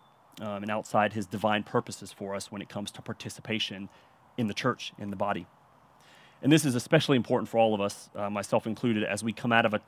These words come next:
time that's been unprecedented for all of us in all of our, in our lifetimes, a time, the time for us to socially isolate ourselves, um, has passed. Praise God. Um, but the temptation and certainly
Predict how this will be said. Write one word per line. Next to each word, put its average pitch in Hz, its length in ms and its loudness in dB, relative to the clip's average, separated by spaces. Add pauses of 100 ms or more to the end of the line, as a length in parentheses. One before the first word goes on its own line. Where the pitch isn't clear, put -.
(160)
time 113 300 4
that's 110 120 -4
been 113 160 -4
unprecedented 107 720 0
for 107 100 -8
all 107 140 0
of 104 80 -2
us 101 140 -4
in 101 80 -8
all 101 160 -2
of 101 80 -6
our, 101 200 -6
in 101 120 -8
our 101 120 -2
lifetimes, 104 560 -4 (380)
a - 60 0
time, 120 460 4 (320)
the 113 120 -8
time 147 340 6 (240)
for 123 160 4
us 117 100 6
to 117 120 -6
socially 127 640 0
isolate 117 380 -2
ourselves, 131 560 -4 (460)
um, 98 320 -4
has - 160 -8
passed. - 400 0 (240)
Praise 117 240 0
God. 98 380 6 (580)
Um, 104 360 -8 (260)
but 135 160 6
the 123 80 0
temptation 135 600 -2
and 107 140 -4
certainly 123 720 2